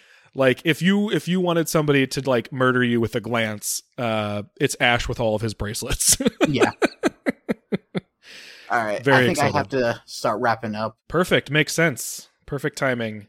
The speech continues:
Speaker 1: If people wanna find you, uh, where should they do that?
Speaker 2: Well, you guys can find me on Twitter at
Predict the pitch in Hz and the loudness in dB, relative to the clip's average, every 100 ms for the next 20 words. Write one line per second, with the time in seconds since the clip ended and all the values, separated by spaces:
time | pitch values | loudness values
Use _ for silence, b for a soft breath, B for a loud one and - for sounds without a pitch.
0 | - 127 - 165 165 156 - 147 156 139 | -6 -4 -2 -2 -2 -4 -4 -4 -2 0
1 | 120 113 120 - - 127 123 123 131 - | 2 2 0 -6 -10 -2 0 2 0 0
2 | 143 139 123 104 - _ _ _ _ _ | -2 0 -2 -4 -10 _ _ _ _ _
3 | _ - 143 202 - 127 131 123 120 127 | _ -8 -4 -2 -4 -4 -4 -4 -6 -10
4 | 120 127 127 127 123 - 180 208 - 170 | -8 -4 -2 -4 -2 0 2 0 0 0
5 | 160 - 165 196 - | 0 0 2 2 -2